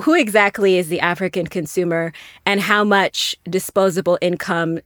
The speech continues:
um, do these individuals have to spend? Um,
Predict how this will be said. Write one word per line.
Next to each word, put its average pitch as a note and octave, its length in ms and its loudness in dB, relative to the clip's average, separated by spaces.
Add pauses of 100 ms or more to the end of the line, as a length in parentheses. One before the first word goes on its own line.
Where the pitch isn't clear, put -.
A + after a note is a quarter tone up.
um, D#3+ 280 -2
do F3 140 -2
these E3+ 220 -2
individuals D#3+ 640 -2
have D#3+ 240 -4
to D3+ 100 -12
spend? D3+ 580 -4 (520)
Um, G3 480 2